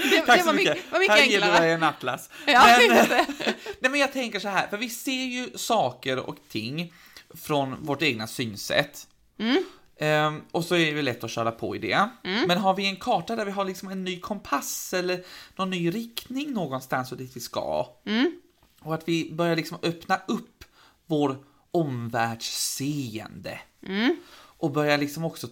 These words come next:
Speaker 2: titta på det här med den här klimatkrisen som är.
Speaker 1: Mm.
Speaker 2: Så tror jag att vi skulle behöva, vi skulle behöva vidga våra vyer. Som man ofta gör när man tittar på en karta.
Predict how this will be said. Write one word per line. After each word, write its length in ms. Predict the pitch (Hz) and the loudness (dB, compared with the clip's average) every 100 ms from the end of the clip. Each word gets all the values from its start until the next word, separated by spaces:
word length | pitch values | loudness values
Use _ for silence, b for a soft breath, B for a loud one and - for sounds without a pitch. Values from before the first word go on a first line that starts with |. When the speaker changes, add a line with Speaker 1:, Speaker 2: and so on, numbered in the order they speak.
| - | -12
Speaker 2:
titta 580 | 180 170 _ _ - | -14 -14 _ _ -4
på 180 | 208 - | -4 -2
det 100 | 175 160 | -4 -4
här 420 | 120 107 110 123 | -4 -2 -6 -8
med 720 | - 127 127 139 113 107 95 - _ _ _ _ | -12 -8 -6 -6 -6 -8 -12 -20 _ _ _ _
den 100 | 131 | -10
här 200 | 123 117 | -6 -6
klimatkrisen 1120 | - 120 117 110 - - - 117 113 - 110 | -6 -6 -6 -10 -14 -12 -10 -10 -10 -12 -10
som 180 | 107 113 - | -8 -10 -6
är. 440 | 139 95 - 117 120 _ | -6 -4 -8 -8 -12 _
Speaker 1:
Mm. 260 | 220 240 330 B B B B | 0 0 0 B B B B
Speaker 2:
Så 540 | - - 180 175 - - - | -12 -2 2 2 0 -8 -12
tror 360 | 170 196 147 | -6 -2 0
jag 220 | 139 139 135 _ b b b b b b b _ _ _ - | 2 2 0 _ b b b b b b b _ _ _ -4
att 260 | 160 165 | -4 -2
vi 40 | 160 | -8
skulle 320 | - 165 151 | -2 -2 -2
behöva, 600 | 151 151 190 139 139 135 - _ _ _ _ _ _ | -4 -2 -2 2 2 2 -4 _ _ _ _ _ _
vi 140 | - | -8
skulle 200 | 185 226 | -6 -4
behöva 260 | 202 220 220 | 2 2 0
vidga 380 | 196 254 180 202 | -4 -6 -4 -2
våra 240 | 214 220 | 2 2
vyer. 520 | 196 285 285 269 294 - - _ _ _ _ | 4 2 0 2 2 0 -8 _ _ _ _
Som 180 | - 196 | -4 -2
man 100 | 175 | 0
ofta 200 | 170 165 | -2 -2
gör 220 | 156 143 | 0 2
när 80 | 131 | 2
man 100 | 131 | -2
tittar 240 | 131 - | -4 -10
på 100 | 113 | -8
en 80 | 117 | -8
karta. 360 | 113 113 - - | -6 -8 -6 -10